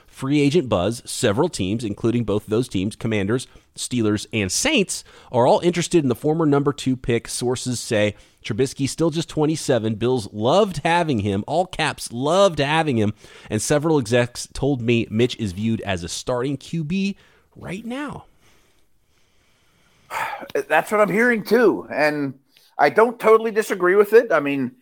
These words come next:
Speaker 2: there's talent there. I mean, I don't know that in most, uh, I mean, was he really the second best quarterback in that draft? And, uh, I questioned it at the time, but he had some early success with the Bears,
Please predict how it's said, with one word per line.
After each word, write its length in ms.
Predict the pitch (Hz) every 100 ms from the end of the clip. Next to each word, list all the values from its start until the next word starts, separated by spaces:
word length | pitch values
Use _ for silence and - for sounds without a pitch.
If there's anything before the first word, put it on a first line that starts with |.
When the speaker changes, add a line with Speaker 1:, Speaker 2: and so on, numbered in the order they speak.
| _ _
Speaker 2:
there's 200 | 135 139
talent 500 | - 151 139 143 127
there. 400 | 131 123 160 175
I 100 | 127
mean, 180 | 123 120
I 80 | 123
don't 180 | 127
know 180 | 127 127
that 180 | 117 113
in 100 | 110
most, 420 | 113 123 120 -
uh, 300 | 113 98 78 69 69 -
I 40 |
mean, 320 | 120 113 98 67 67 _ - - 127 113
was 200 | 127 -
he 80 |
really 260 | 127 135 131
the 100 | 113
second 460 | - 143 - 120 95
best 240 | - 120 -
quarterback 680 | - 123 117 113 117 110 -
in 160 | 107
that 180 | 110 107
draft? 480 | - 113 127 147 -
And, 260 | 104 98 87 _ _ _ -
uh, 240 | 107 104 90
I 180 | 117 117
questioned 380 | - 123 - _ _ _ _ _ _ _ _ _
it 120 | 117
at 180 | 107 104
the 80 | 98
time, 480 | - 90 95 139 165
but 280 | 127 120 - - _ - - -
he 80 |
had 260 | 151 160 165
some 140 | -
early 180 | 196 190
success 480 | 196 262 - 151 -
with 80 | 180
the 80 | -
Bears, 480 | 117 110 147 175